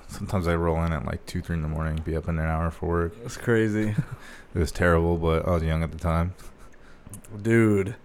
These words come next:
Speaker 2: I talk to people about that so much now, like, struggling to stay awake, like, just out drinking.
Speaker 1: <laughs>
Speaker 2: Like, it's like,
Speaker 1: We used to
Speaker 2: fuck.
Speaker 1: have, like, barracks parties.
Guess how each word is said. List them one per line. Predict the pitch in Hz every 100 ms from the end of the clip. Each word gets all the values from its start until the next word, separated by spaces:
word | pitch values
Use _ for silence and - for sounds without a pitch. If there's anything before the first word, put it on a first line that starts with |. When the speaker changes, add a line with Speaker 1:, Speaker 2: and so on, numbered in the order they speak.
| - - - - -
Speaker 2:
I | 107
talk | 131 127
to | 123
people | 120 123
about | 113 104 104
that | 104 101
so | - 110
much | 104 101 98 -
now, | 110 110
like, | 101 95 95 - -
struggling | - - 110 104 104 107
to | 104
stay | - 101 101
awake, | 98 95 101 - -
like, | 117 98 98
just | 104 92 -
out | 104 92
drinking. | 95 92 92 107 113 110 - - - - -
Speaker 1:
<laughs> | 120 101 - - -
Speaker 2:
Like, | 101 95 87 - 120 - - - - - - - - - - - - -
it's | -
like, | 87 90
Speaker 1:
We |
used | 87
to | 101
Speaker 2:
fuck. | 98
Speaker 1:
have, | 113 113
like, | 117 90
barracks | - 85 92 -
parties. | - 85 80 82 85